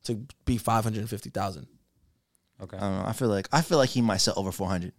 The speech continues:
Speaker 3: I don't know. Uh,
Speaker 1: All right,
Speaker 3: five fifty
Speaker 1: like
Speaker 3: is
Speaker 1: I
Speaker 3: a
Speaker 1: said,
Speaker 3: little
Speaker 1: if
Speaker 3: different.
Speaker 2: Four hundred, yeah. That's, yeah.
Speaker 3: Four hundred,
Speaker 1: Right.
Speaker 3: four hundred.
Speaker 1: Five, I say over five hundred fifty if he puts out a radio single.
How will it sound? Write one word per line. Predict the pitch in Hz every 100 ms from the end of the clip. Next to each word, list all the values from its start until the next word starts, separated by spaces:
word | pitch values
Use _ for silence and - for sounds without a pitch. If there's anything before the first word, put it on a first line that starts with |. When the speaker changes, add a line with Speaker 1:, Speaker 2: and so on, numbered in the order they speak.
| _ _
Speaker 3:
I | 113 117
don't |
know. | 107 104
Uh, | 101
Speaker 1:
All | 113 -
right, |
Speaker 3:
five | - 123
fifty | 240 185
Speaker 1:
like | 170
Speaker 3:
is | -
Speaker 1:
I |
Speaker 3:
a |
Speaker 1:
said, | 190
Speaker 3:
little | 180
Speaker 1:
if | 131
Speaker 3:
different. | -
Speaker 2:
Four | 202
hundred, | 214 180 139
yeah. | 104 92
That's, | 110 - _
yeah. | 113 80 -
Speaker 3:
Four | - 123
hundred, | 131
Speaker 1:
Right. | 123 104
Speaker 3:
four | 123 120
hundred. | 127 120
Speaker 1:
Five, | 160 180 -
I | 147
say | 160 170
over | - 156 160
five | 151 151
hundred | 156 147 139
fifty | 143 135 135
if | - 135 127 -
he | 131
puts | 123 123 120
out | 113
a |
radio | 110 107 107 107
single. | 113 113 104 101